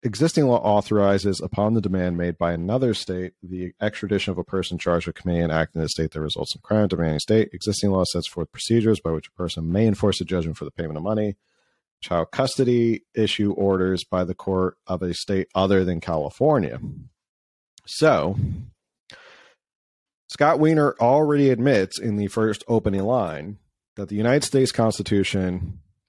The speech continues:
requires that states give full faith and credit to their laws and their proceedings. This bill basically says, "Shove it up your bum because we're not gonna listen to that."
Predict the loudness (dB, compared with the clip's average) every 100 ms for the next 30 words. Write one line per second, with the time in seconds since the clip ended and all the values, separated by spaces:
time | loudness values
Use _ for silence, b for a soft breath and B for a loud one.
0 | _ _ _ -10 -4 2 4 4 2 0
1 | 0 2 2 0 -4 -4 0 -2 0 -2
2 | -2 -4 -8 -4 -2 -2 -4 -4 -2 -2
3 | -2 0 0 2 0 -4 -8 -8 -10 _
4 | -8 0 2 2 -2 -8 -16 _ _ _
5 | _ _ _ _ _ _ _ _ _ _
6 | _ _ _ _ _ 0 2 2 2 4
7 | 6 4 4 2 0 0 2 2 4 2
8 | 0 -4 -14 _ _ 0 2 4 4 4
9 | 4 4 2 2 0 -4 -2 -2 0 0
10 | 0 0 0 0 0 -2 -6 -6 -8 -10